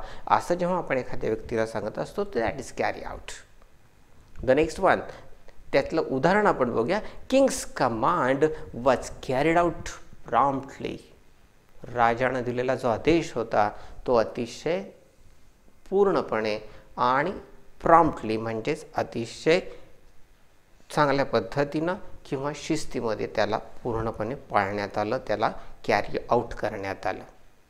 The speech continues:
The next thing, that is come true. To come true, what is this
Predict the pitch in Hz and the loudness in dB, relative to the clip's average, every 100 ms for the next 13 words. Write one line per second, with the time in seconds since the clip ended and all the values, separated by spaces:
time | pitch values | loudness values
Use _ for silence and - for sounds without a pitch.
0 | _ - - - _ _ _ - - - | _ -20 -20 -20 _ _ _ -20 -16 -10
1 | - 120 127 156 - 170 123 107 104 135 | 2 4 4 0 0 0 0 -4 2 2
2 | 131 131 - - - - - - 156 151 | 2 -4 -8 -14 -14 -14 -12 2 2 2
3 | - - 208 123 - - - - - - | -4 0 0 0 -6 -16 -20 -20 -20 -20
4 | - _ _ - - _ _ _ _ _ | -20 _ _ -20 -20 _ _ _ _ _
5 | - 143 135 147 151 147 - 165 131 117 | -6 -4 -2 0 -2 -4 0 2 2 2
6 | 135 151 185 151 170 | 2 2 0 -2 -6